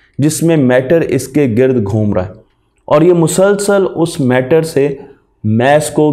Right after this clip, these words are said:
गल्प कर रहा है, खा रहा है। एक सेकंड में हमारी ज़मीन के बराबर रखने वाला मास ये खा जाता है और इसके साथ साथ इसका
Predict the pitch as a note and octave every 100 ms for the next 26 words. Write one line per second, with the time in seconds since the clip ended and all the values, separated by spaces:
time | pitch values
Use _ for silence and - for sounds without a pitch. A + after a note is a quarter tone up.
0 | A2+ C3+ D3 - C3+ A#2 B2 B2+ - G#2
1 | F#2 F#2 - _ _ _ _ _ - G3
2 | B3 B3 - E3 F3+ E3+ D#3 D#3+ E3 C#3+
3 | C3 C3+ D3 E3 F3+ C#3+ B2+ B2+ D3+ F3
4 | F3+ F3+ D#3+ A#2 A2+ A2+ A#2+ C3 C3 -
5 | - _ _ _ _ A2+ B2 B2+ C#3+ C#3+
6 | C3+ B2+ B2+ A2+ G#2+ A2+ A#2+ - - -
7 | _ - A#2+ A#2+ G#2 F2+ E2 - - -
8 | _ _ _ _ _ _ _ _ _ _
9 | D#3 E3+ F3+ - A#3 G#3+ G#3 F#3 G3 F#3+
10 | F#3+ F3 - G3